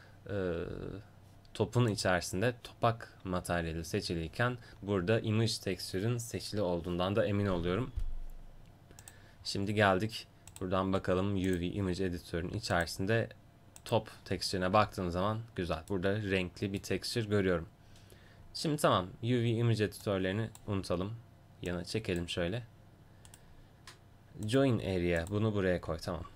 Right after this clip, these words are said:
Sahnemiz böyleydi hatırlarsanız. Sahnemizi normalde rendered görünüme gel-, geldiğimiz zaman render ederek görebiliyorduk.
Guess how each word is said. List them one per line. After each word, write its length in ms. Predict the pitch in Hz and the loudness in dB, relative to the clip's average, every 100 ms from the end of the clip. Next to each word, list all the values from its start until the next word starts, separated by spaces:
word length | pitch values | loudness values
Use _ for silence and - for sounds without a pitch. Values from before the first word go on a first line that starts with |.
| - | -12
Sahnemiz 560 | - 151 139 123 135 120 | 0 0 2 2 4 6
böyleydi 420 | 120 98 82 92 | 6 6 2 0
hatırlarsanız. 840 | 87 90 87 85 98 135 - - - - | -2 0 0 0 -4 -6 -6 -12 -18 -18
Sahnemizi 640 | - - 170 156 104 113 135 | -4 0 2 2 2 0 2
normalde 540 | 120 110 90 90 120 | 4 4 2 2 2
rendered 440 | 113 120 113 95 - | 6 6 6 2 0
görünüme 380 | 104 95 90 90 | 2 2 2 0
gel-, 280 | 95 107 113 | 2 2 2
geldiğimiz 520 | 107 101 101 113 110 | 4 4 4 4 2
zaman 300 | 90 87 120 - - - - | 2 2 0 -6 -18 -18 -2
render 400 | 101 113 104 90 | 4 6 6 2
ederek 460 | - 101 101 123 - | 2 4 4 2 2
görebiliyorduk. 760 | 107 104 101 92 87 - - | 4 4 2 0 0 -6 -18